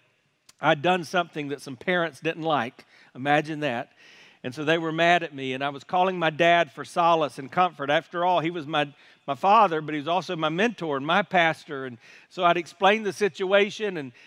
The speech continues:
I, I waited on the other side of the line for him to tell me how I was right and how things could be better. And I, I simply heard these words, "Son, you need to get thicker skin or get out of the ministry." That wasn't what I was expecting.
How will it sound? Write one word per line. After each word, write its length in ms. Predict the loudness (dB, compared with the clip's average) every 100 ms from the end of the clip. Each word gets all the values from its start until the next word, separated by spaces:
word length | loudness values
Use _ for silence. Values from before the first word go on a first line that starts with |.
| -4
I, 220 | 0 0 -2 -10
I 100 | -6
waited 380 | 2 4 4 2
on 140 | -2 0
the 120 | 2
other 200 | 2 0
side 260 | 2 4
of 80 | 4
the 60 | 0
line 400 | 2 4 2 -2
for 120 | -6
him 180 | -6 -6
to 60 | -4
tell 200 | -2 -2
me 140 | 0
how 140 | 2
I 160 | 4 4
was 180 | 2 -4
right 300 | 2 2 0
and 80 | -2
how 160 | -4
things 280 | -2 -6 -6
could 160 | -6 -6
be 80 |
better. 460 | -4 0 2 0 -4 -8 -12 0
And 120 | 2
I, 140 | 2 -2 _
I 100 | -4
simply 400 | 0 -2 0 0
heard 280 | 2 2 0
these 200 | -4 -4
words, 320 | -6 -6 -6
"Son, 440 | 2 4 4 2 -10 _ _ _
you 120 | -2
need 180 | 2 2
to 80 | 2
get 240 | 2 2 _
thicker 340 | 2 2 -2
skin 380 | -4 0 2 2
or 80 | 0
get 180 | 4 6
out 200 | 6 4
of 60 |
the 60 | -2
ministry." 720 | 0 0 -2 -8 -14 -16 -18 _ _ _ _ _ _ _ _ _ _ _ _ _ _ _ -20 _ _ _ _ _ _ _ _ -6
That 100 | 2
wasn't 300 | 4 2 2
what 100 | 4
I 100 | 4
was 100 | 2
expecting. 720 | -12 0 2 2 -2 -6 -8